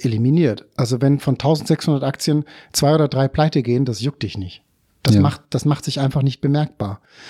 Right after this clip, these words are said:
Speaker 1: Es ist dann, äh, auch, spielt dann auch keine Rolle, wenn, nehmen wir mal das Beispiel: In einem Industrieland geht eine Industrie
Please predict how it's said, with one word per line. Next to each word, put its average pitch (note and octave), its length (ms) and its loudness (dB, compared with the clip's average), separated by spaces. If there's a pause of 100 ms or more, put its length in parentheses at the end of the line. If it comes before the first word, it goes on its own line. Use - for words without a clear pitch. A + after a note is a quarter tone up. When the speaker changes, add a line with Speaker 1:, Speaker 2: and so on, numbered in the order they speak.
(280)
Speaker 1:
Es C3 160 -2
ist - 240 -6
dann, D3 220 2
äh, C3+ 440 2 (100)
auch, C3 360 -2
spielt D3 220 -4
dann D3 60 2
auch C3 60 0
keine C3+ 220 0
Rolle, B2 340 0
wenn, B2+ 260 -2 (540)
nehmen A#2 120 0
wir B2+ 40 4
mal B2+ 140 4
das A#2 120 -2
Beispiel: B2+ 500 0 (220)
In B2+ 160 -2
einem D3 280 0
Industrieland F3 760 0
geht - 240 -2
eine D3 260 2
Industrie C#3+ 840 0